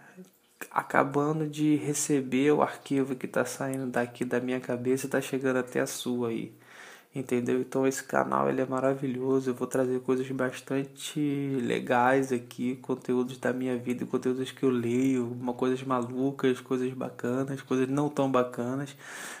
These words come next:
mas que pra trazer a discussão. É... então é isso, pra não ficar muito longo o primeiro episódio, eu já gostaria de pedir <laughs> desculpa aí pela, pela forma como tá sendo,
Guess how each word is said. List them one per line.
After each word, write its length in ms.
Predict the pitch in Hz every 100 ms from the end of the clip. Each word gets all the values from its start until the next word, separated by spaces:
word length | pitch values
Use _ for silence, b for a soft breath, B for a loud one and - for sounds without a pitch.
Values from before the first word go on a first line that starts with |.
| B
mas 200 | 123 123
que 120 | -
pra 140 | - 123
trazer 440 | - 131 123 131
a 80 | 127
discussão. 800 | - - 139 - 127 127 135 156 B B B B B B -
É... 680 | 139 135 135 131 127 123 -
então 300 | - - 165
é 100 | 190
isso, 220 | 185 170 -
pra 120 | 147
não 100 | 147
ficar 200 | - 143
muito 280 | 139 - 131
longo 360 | 123 135 139
o 60 | 131
primeiro 560 | - - - 135 131
episódio, 840 | 127 127 123 123 120 131 131 131 127
eu 40 |
já 140 | 131 123
gostaria 500 | 127 123 131 127 131
de 100 | 135
pedir 380 | - 131 131 -
<laughs> 40 | -
desculpa 800 | 147 - - - - 160 -
aí 220 | 127 123 123
pela, 500 | 123 120 120 120 - - _ _ _ -
pela 240 | - 117 120
forma 560 | - 123 131 135 127
como 220 | 120 120
tá 160 | 120 131
sendo, 480 | - - 135 135